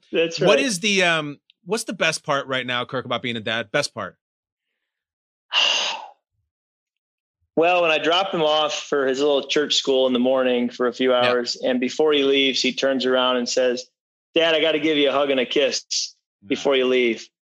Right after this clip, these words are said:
Speaker 1: That, uh, that probably takes the cake, I'd say. But, uh, him sitting on my lap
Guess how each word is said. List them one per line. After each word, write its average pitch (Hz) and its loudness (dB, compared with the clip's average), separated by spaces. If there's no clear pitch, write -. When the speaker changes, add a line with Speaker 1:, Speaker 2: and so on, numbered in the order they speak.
Speaker 1:
That, 139 0
uh, 127 0
that 139 0
probably 135 0
takes 131 -2
the 127 -4
cake, 123 -2
I'd 120 -2
say. 117 0
But, 127 0
uh, 123 4
him 196 2
sitting 208 2
on 180 2
my 156 2
lap 147 0